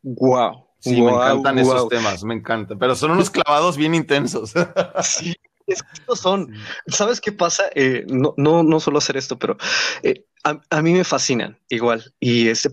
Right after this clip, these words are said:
Speaker 1: parte precisamente, <laughs> bueno, la gente ya en esta tercera temporada sabe
Speaker 2: Ay.
Speaker 1: que muchos de los invitados siempre van hilados con algún, eh,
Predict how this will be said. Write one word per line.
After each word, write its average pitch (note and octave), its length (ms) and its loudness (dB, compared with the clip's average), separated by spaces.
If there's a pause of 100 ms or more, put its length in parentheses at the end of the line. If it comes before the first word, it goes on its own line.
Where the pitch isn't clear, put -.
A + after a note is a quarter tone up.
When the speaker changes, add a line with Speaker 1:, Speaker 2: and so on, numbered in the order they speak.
Speaker 1:
parte E3 320 0
precisamente, C#3 880 -4
<laughs> C3+ 40 -6
bueno, C#3 200 2
la B2 60 0
gente C#3 320 -4
ya C3 300 2
en A#2+ 140 -2
esta C3 200 -4
tercera B2+ 320 -2
temporada A#2 500 0
sabe B2+ 320 -2
Speaker 2:
Ay. F#2 120 -16 (460)
Speaker 1:
que E3 100 0
muchos F#3 440 0
de F#3+ 60 -2
los E3 140 -2 (240)
invitados C3 680 -6
siempre E3+ 460 -2
van D#3 260 -2
hilados C#3+ 580 -2
con A#2 200 -4
algún, A#2+ 520 -2
eh, B2+ 480 -2